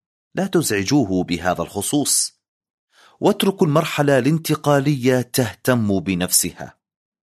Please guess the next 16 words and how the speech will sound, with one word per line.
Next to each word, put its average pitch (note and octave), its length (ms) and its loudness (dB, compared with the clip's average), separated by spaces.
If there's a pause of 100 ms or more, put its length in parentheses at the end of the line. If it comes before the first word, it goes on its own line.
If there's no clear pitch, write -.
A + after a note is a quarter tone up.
(360)
فنحن B2+ 640 0 (320)
لا F#2 140 0
نحفظ G2+ 420 0
السبت G2 400 -2
اليوم، D#2 380 -2 (500)
ونحن G#2+ 680 0 (120)
نعلق C#3 640 2
كثيرا G#2 540 0
على F2+ 200 0
السبتيين، E2+ 720 -4 (800)
ولكن A#2 440 2
في A#2+ 160 -2
تلك G#2+ 280 -2
الأيام G#2+ 540 0
قال F#2+ 340 0
بولس: G2+ 480 0